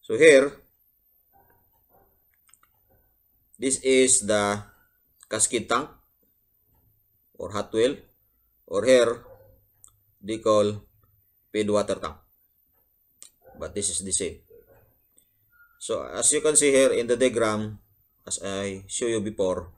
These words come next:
the suction of the feed pump is here. So look at this. This is your auxiliary feed pump, and this is your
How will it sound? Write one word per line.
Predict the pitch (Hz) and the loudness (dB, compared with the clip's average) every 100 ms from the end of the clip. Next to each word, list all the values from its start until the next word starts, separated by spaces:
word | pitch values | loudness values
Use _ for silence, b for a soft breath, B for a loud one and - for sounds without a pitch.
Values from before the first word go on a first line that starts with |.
| _ _ _ _ _ _ _ _ _ _ _ _ _ _ _ _ _ _ _ _ _ | _ _ _ _ _ _ _ _ _ _ _ _ _ _ _ _ _ _ _ _ _
the | 101 | 2
suction | - 151 - 147 135 131 | 4 4 4 6 6 2
of | 113 | -2
the | 110 | -2
feed | 107 131 101 | -2 -4 -2
pump | 107 104 101 - _ _ _ _ _ | 0 0 -4 -10 _ _ _ _ _
is | - - | -10 -6
here. | 120 98 82 78 _ _ _ _ _ _ _ _ _ | -2 -2 -4 -14 _ _ _ _ _ _ _ _ _
So | - 87 | -18 -10
look | 92 | -6
at | 95 95 | -4 0
this. | 135 - - - _ _ _ _ _ _ _ _ | 0 0 -4 -10 _ _ _ _ _ _ _ _
This | 113 107 | -2 -2
is | 123 110 113 | 0 -2 0
your | 110 104 85 - | 2 2 0 -6
auxiliary | 101 - 95 98 | -6 -4 -4 -6
feed | - 127 - | -4 -6 0
pump, | 127 123 104 - | 0 0 -6 -14
and | 92 98 | -10 -8
this | 98 | -8
is | 92 - | -8 -6
your | 98 92 90 85 | -4 -4 -4 -8